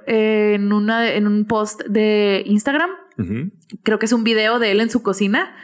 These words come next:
Speaker 1: y sin querer él anunció no oficialmente que Brendan Urie y su esposa estaban esperando un bebé porque tenía una
Speaker 2: Wow.
Speaker 1: foto de ellos, así como que de,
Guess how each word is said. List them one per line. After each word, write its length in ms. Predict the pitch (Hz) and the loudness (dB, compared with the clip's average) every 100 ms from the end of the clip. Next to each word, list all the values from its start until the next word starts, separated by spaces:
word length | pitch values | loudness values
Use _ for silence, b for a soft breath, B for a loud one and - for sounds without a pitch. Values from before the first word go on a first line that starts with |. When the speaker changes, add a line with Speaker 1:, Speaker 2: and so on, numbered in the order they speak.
| B B B B - | B B B B -2
Speaker 1:
y 580 | 196 190 185 185 185 180 | 2 4 4 2 0 0
sin 180 | 190 185 | -2 0
querer 280 | 185 190 | 0 2
él 160 | 202 202 | 2 0
anunció 600 | 208 208 190 190 180 180 | 0 -2 0 0 0 -2
no 200 | 190 185 | -4 -4
oficialmente 720 | 180 180 175 170 170 180 185 | -4 -4 -4 -4 -6 -6 -4
que 240 | - - 202 | -4 -4 -2
Brendan 340 | 190 185 185 | -4 -4 -6
Urie 160 | 185 190 | -4 -4
y 40 | |
su 100 | 208 | -4
esposa 320 | 196 - 180 | -8 -8 -8
estaban 300 | 185 180 165 | -6 -6 -6
esperando 380 | 170 190 180 170 | -6 -6 -4 -4
un 60 | 180 | -4
bebé 480 | 190 240 254 - _ | -2 -2 -4 -10 _
porque 280 | 214 196 190 | -6 -4 -4
tenía 220 | 196 190 | -4 -2
una 120 | 190 202 | -2 0
Speaker 2:
Wow. 80 | 214 | -2
Speaker 1:
foto 180 | 240 214 | -2 0
de 180 | 208 185 | 0 0
ellos, 340 | 208 294 339 | 0 0 -2
así 220 | 190 170 180 | -6 -10 -6
como 260 | 208 220 | -2 -2
que 100 | 214 | -2
de, 540 | 185 175 170 160 165 | -2 0 0 -2 -8